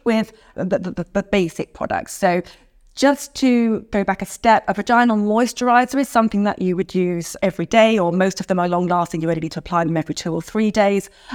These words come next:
Um, good ones would be something like Yes vaginal moisturizer, or Replens, or Regel. Whereas lubricants are something that you only need to use during sex. Water-based are,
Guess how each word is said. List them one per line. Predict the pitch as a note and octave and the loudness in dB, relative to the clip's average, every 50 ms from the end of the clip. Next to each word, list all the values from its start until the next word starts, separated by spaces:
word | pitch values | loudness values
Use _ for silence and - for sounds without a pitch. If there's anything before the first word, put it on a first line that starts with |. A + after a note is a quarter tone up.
| - | -6
Um, | - F#3 E3 F3+ F3+ - - - _ | -2 0 0 0 0 -2 -6 -6 _
good | - A3 A3 - - | 2 2 2 2 2
ones | G3+ G3+ G3 G3 | 2 2 2 0
would | - - | -2 -4
be | - F3 | -6 -4
something | - - F#3 E3 - F3 E3+ | -2 -2 -4 -2 -2 -4 -2
like | E3 D#3+ D3 - | -2 -2 -2 -4
Yes | D#3 F3 F3 G#3 G#3 G#3+ G#3+ - - | -6 -2 2 4 4 2 2 -2 -8
vaginal | - - G3+ - A3 G#3 G#3 G3+ G3+ G3 | -8 -8 -2 0 2 2 2 2 0 0
moisturizer, | G#3 G#3 G#3 G#3 - - G#3 G3 F#3+ G3+ G3 - - G3 G3 - | 0 0 -2 -4 -4 -2 -2 0 0 0 -2 0 0 0 0 0
or | - E3 E3+ E3 D#3+ | -2 -4 -4 -2 -2
Replens, | F3+ G3+ G3+ - - G#3 G#3+ G3 G3 F#3+ F3+ - | 0 -2 -2 -2 -2 0 0 2 2 0 -2 -4
or | - D#3+ D#3+ | -6 -8 -4
Regel. | D#3+ F#3+ F#3+ F#3+ F#3+ - - G3+ F#3 F3+ F#3 F3+ F#3 F3+ - - _ _ - _ - - _ | -2 -2 -2 -2 -2 -2 0 0 2 2 2 0 0 -4 -8 -12 _ _ -20 _ -20 -20 _
Whereas | - A#3 F#3 G#3+ G#3 G#3 G3+ F#3+ G3 G3 - | -12 -2 2 4 4 4 4 2 0 0 0
lubricants | G3+ G#3+ A#3+ B3 A#3+ A#3+ A3+ - A3+ A3 | 2 2 2 2 2 0 0 0 -2 -2
are | - G3+ | -2 -4
something | - G#3+ G3+ G3 | -2 -2 -2 0
that | G3 G3+ - | -2 -2 0
you | G3 G3 - _ | -2 -4 -2 _
only | G#3 G#3 G#3 G3+ G3 F#3 | 0 0 2 0 0 0
need | F#3 F#3 F#3 | -2 -2 -4
to | - - | -6 -4
use | E3+ F3 F3+ F3 - | -2 -2 -2 -2 -4
during | _ - F#3 F3 F3 E3+ E3+ | _ -4 -2 -2 -2 -4 -6
sex. | - - - D3 A#2+ - - - - - _ _ _ - _ _ _ | -6 -2 0 0 0 -2 -8 -16 -20 -20 _ _ _ -20 _ _ _
Water-based | - D#3 D3+ F3 G3+ A#3 A#3 - B3+ - A#3+ A3+ A#3+ A3+ - | -18 -6 0 2 4 4 4 2 2 2 4 2 2 0 0
are, | G3 F3 F3+ D#3+ - | 2 4 4 4 2